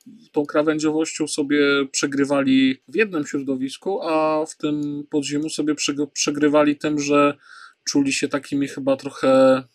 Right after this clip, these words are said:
gwiazdami, prawda? Za bardzo. Ja spo-, sporo trafiałem komentarzy właśnie na to, że Erik jest straszną diwą, że Watain, odkąd znaleźli się na okładce Terrorizera, to już nie chcą z jakimiś Zinami gadać i tak dalej.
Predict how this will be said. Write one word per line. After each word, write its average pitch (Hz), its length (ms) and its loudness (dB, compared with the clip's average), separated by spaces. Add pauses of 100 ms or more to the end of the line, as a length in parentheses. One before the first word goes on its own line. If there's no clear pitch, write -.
(140)
gwiazdami, 131 800 -2
prawda? 127 500 -4 (340)
Za 123 140 -8
bardzo. 120 440 -8 (540)
Ja - 60 2
spo-, - 240 -2
sporo 233 440 4
trafiałem 180 520 0
komentarzy 156 520 -2
właśnie 147 320 -2
na 143 120 -2
to, 139 160 -2
że 131 400 2 (120)
Erik 131 280 -2
jest 131 140 -2
straszną 131 520 -2
diwą, 123 580 -4 (240)
że 123 500 2 (160)
Watain, 127 420 -4
odkąd 123 480 -10
znaleźli 127 560 -4
się - 160 -4
na 123 260 -4
okładce 120 460 -6
Terrorizera, 127 560 0
to 123 120 -12
już - 100 -6
nie 127 80 -6
chcą 123 180 -8
z 120 40 -10
jakimiś 123 300 -10
Zinami 127 460 -4
gadać 123 360 -6
i - 40 -16
tak 123 180 -8
dalej. 123 340 -6